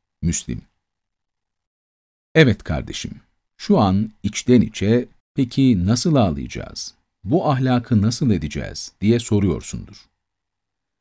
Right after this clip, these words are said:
Bu konuda birkaç öneriyle sana yardımcı olacağım inşallah. Aslında yukarıda konunun içinde nasıl ağlayabiliriz sorusuna cevap verdim. Ama özetle sana ağlamak için şu maddeleri önerebilirim.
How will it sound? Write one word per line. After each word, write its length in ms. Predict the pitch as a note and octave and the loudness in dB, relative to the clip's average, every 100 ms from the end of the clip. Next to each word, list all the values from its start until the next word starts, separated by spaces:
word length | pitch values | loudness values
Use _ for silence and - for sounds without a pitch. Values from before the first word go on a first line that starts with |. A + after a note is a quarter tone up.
| _ - | _ 0
Bu 100 | F3 | 2
konuda 580 | G#2 C#2 A1 G#2 C#3 - | 2 -2 -2 0 0 -4
birkaç 460 | E2+ A#2 - - B2 | -2 -2 0 -2 0
öneriyle 420 | A#2 A2 A2+ A2 | 2 2 2 2
sana 240 | A2 A2 | 2 4
yardımcı 480 | G#2+ G2 F#2 G2 G#2 | 4 2 0 2 2
olacağım 460 | F2+ D2 D2 A1 G#1+ | 0 -2 -8 -8 -12
inşallah. 560 | G1+ - G1+ - - _ _ _ _ _ _ _ _ | -12 -12 -12 -16 -20 _ _ _ _ _ _ _ _
Aslında 760 | G#2 A2 B2+ A#2 G#2+ G#2+ F#2+ - - | -4 -2 2 2 4 2 0 -8 -6
yukarıda 760 | F#2+ - B1+ G#1 G#2 B2 - _ _ | -4 -2 -4 0 2 2 0 _ _
konunun 440 | G#2 G#2+ A#2+ E3 | 2 4 4 2
içinde 520 | A2+ - A2 A2 G2 | 0 4 4 4 4
nasıl 320 | F#2+ C3+ F3 C#3+ | 2 0 0 0
ağlayabiliriz 680 | G#2 F#2+ F#2 F2+ D#2 D2 C#2 | 0 0 -2 -2 -4 -6 -8
sorusuna 540 | - F#2 F2+ A2 D3 | -4 -4 -2 0 2
cevap 360 | G#2 G2+ G#2+ A#2+ | 2 0 -2 -8
verdim. 340 | A2 - - _ _ _ _ | -12 -16 -20 _ _ _ _
Ama 260 | G#2 A2+ - | 0 0 0
özetle 400 | A#2+ C#3+ D3+ G#2 | -2 0 -2 -4
sana 240 | - G2+ G#2 | -2 0 0
ağlamak 460 | D#2+ F2+ F#2+ G2 | 0 -2 -2 -4
için 380 | - G#2+ A2+ A2 | -6 0 0 0
şu 220 | - - F#3 | -6 0 2
maddeleri 600 | A2+ G#2+ E2 F#2+ F#2+ A#2+ | 4 2 0 0 2 2
önerebilirim. 580 | F2 E2 D2+ - - | 2 0 -4 -8 -14